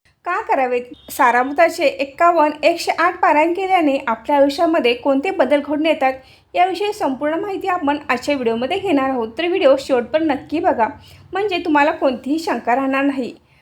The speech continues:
नमस्कार, मी सारिका. सारिका भक्ती विश्वमध्ये आपले मनापासून स्वागत.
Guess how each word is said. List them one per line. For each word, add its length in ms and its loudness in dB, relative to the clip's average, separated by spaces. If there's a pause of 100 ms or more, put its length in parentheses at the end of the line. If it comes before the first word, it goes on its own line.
(140)
नमस्कार, 500 -2
मी 140 0
सारिका. 440 0
सारिका 460 2
भक्ती 320 -4
विश्वमध्ये 440 -4
आपले 240 -4
मनापासून 560 -2
स्वागत. 400 -4